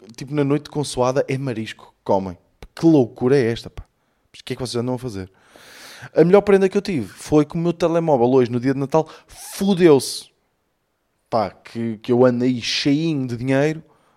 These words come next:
para foder num telemóvel novo. Pá, não ligava hoje de manhã. Tipo, não ligou. Tá ligado, o ecrã não funciona. E de repente abano o telemóvel e, e o, o ecrã tá todo azul, todo fodido.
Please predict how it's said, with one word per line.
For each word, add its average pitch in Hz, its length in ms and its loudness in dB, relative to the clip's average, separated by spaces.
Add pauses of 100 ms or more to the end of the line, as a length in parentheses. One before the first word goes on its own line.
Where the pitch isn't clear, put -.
(160)
para 113 100 -10
foder 135 300 0
num 139 100 -2
telemóvel 143 400 0
novo. 123 260 -4 (240)
Pá, 101 140 -2
não 107 180 -2
ligava 95 400 -2
hoje 101 220 -4
de 98 60 -10
manhã. 92 280 -6 (160)
Tipo, - 220 -10
não 104 120 -2
ligou. 98 220 -2 (260)
Tá 139 120 6
ligado, 147 480 4
o 151 80 2
ecrã 151 260 -2
não 147 160 -6
funciona. 131 440 -4
E 104 60 -6
de - 80 -12
repente 113 340 -8
abano 120 280 -2
o - 20 -12
telemóvel 127 600 -4
e, 120 180 -8
e 113 40 -8
o, 110 40 -16 (100)
o 120 80 0
ecrã 113 220 -4
tá 113 100 -6
todo 107 220 -10
azul, 120 340 -8
todo 104 240 -12
fodido. 85 360 -14